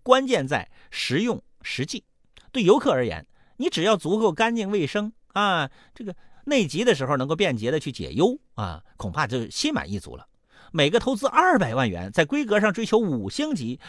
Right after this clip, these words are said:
你说一个厕所有必要搞这么豪华吗？在景区建设上，该花的钱自然不能省，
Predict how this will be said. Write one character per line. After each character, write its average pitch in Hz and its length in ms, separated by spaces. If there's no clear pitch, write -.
你 156 120
说 254 160
一 190 140
个 220 100
厕 202 220
所 120 160
有 131 260
必 233 140
要 254 120
搞 117 160
这 277 160
么 294 100
豪 190 180
华 170 180
吗？ 208 120
在 160 220
景 80 200
区 117 140
建 127 240
设 82 140
上， - 100
该 233 240
花 208 280
的 131 80
钱 107 260
自 160 220
然 95 180
不 160 260
能 98 240
省， - 200